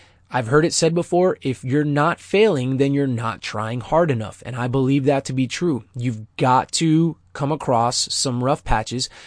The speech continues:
You've got to come across some spots where you don't necessarily get what you want. Things don't go the way that they did. And most people would look at that and say, "That's a failure."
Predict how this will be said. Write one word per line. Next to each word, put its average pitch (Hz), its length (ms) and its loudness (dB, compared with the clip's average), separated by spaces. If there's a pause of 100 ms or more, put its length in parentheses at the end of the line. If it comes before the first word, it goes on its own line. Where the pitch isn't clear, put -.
(140)
You've 107 220 -10
got 131 200 2
to 156 80 2
come 160 180 -2
across 139 400 0
some 151 140 -4
spots 117 460 -2
where 117 300 -2 (260)
you 110 140 -8
don't 123 320 -4
necessarily 156 640 2
get 113 180 -2
what 135 180 -2
you 120 80 0
want. 107 280 -4 (280)
Things 135 300 -2
don't 127 300 0
go 165 160 2
the 156 100 2
way 139 180 4
that 135 140 2
they 120 140 -2
did. 104 320 -6 (320)
And 131 340 0
most 127 400 0
people 143 280 0
would 123 120 0
look 160 160 -2
at 151 100 -6
that 123 160 0
and 120 100 -4
say, 120 260 -4
"That's 117 340 -4
a 131 60 -6
failure." 123 420 -4